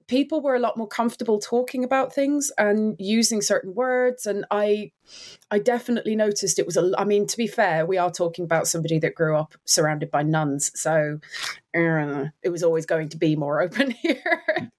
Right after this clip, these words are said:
I started kind of the long struggle of trying to get into journalism in this country. And I mean, I took any job that I could get, whatever put the food on the table and the rent paid, I wrote it.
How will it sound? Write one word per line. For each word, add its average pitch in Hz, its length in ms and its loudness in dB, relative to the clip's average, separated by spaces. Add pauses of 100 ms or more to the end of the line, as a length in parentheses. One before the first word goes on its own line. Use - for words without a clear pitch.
(200)
I 233 180 2
started 277 1000 0
kind 220 180 2
of 208 80 -4
the 202 80 0
long 202 340 -2
struggle 185 360 0
of 165 80 -2
trying 165 240 0
to 165 60 -8
get 160 180 0
into 151 720 0
journalism 160 440 0
in 147 100 0
this 147 140 0
country. 156 600 0 (120)
And 165 540 2
I 170 60 -2
mean, 170 320 2
I 202 240 2
took - 420 -2
any 175 320 0
job 156 460 0
that 175 340 0
I 151 200 0
could - 380 -2 (120)
get, - 420 2 (120)
whatever 185 760 0 (100)
put - 460 -2 (240)
the 202 60 -6
food 240 260 0
on 254 100 0
the 240 60 -4
table 208 600 0
and 185 160 0
the 180 80 2
rent 175 280 2
paid, 160 420 0 (440)
I 160 140 2
wrote 151 340 0
it. 147 300 -2